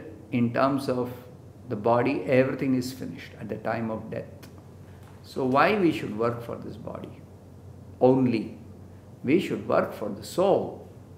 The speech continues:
We should try to get some benefit for the soul, not benefit for the body. Of course, for maintaining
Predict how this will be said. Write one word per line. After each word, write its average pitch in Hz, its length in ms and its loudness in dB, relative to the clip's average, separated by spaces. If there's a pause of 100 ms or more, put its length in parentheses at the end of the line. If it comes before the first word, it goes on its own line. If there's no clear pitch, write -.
We 120 180 0
should 131 320 -6 (160)
try 127 220 0
to 110 260 -6 (880)
get 139 260 6
some 131 420 2
benefit 139 460 2
for - 140 -4
the 120 160 -2
soul, 180 540 -2 (120)
not 127 380 2
benefit 127 420 -2
for 113 100 -8
the 107 100 -6
body. 139 320 -2 (500)
Of 165 220 2
course, 233 360 12
for 170 240 6
maintaining 165 1120 6